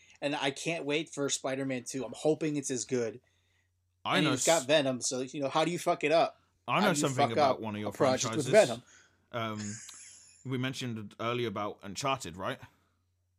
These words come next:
Speaker 1: Yeah, yeah, yeah.
Speaker 2: Well, Uncharted actually took the cover-based system from Gears of War.
Speaker 1: Oh, really?
Speaker 2: Uh-huh.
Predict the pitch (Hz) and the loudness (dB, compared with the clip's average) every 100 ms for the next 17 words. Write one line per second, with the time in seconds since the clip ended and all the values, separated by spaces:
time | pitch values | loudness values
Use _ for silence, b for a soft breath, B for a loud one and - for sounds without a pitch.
0 | _ - 127 120 107 101 92 _ _ _ | _ -8 -4 -2 -4 -8 -10 _ _ _
1 | _ _ - 135 127 - 135 127 - 147 | _ _ -2 2 2 2 -4 -4 -2 0
2 | 156 143 110 101 120 - 127 117 113 107 | 0 -2 -4 -4 -6 -8 -6 -4 -4 -6
3 | 101 - - 165 - 123 113 - 135 143 | -8 -10 -6 -6 -6 -8 -8 -8 -6 -4
4 | 143 117 98 - 113 104 - 98 95 95 | -4 -6 -6 -8 -8 -8 -10 -8 -8 -8
5 | 117 110 107 98 95 113 - _ _ _ | -8 -6 -8 -10 -10 -10 -12 _ _ _
6 | _ _ _ _ _ _ _ _ - 190 | _ _ _ _ _ _ _ _ 0 2
7 | 143 120 123 170 - _ 120 110 117 120 | 4 2 0 -2 -4 _ -6 -4 -2 -4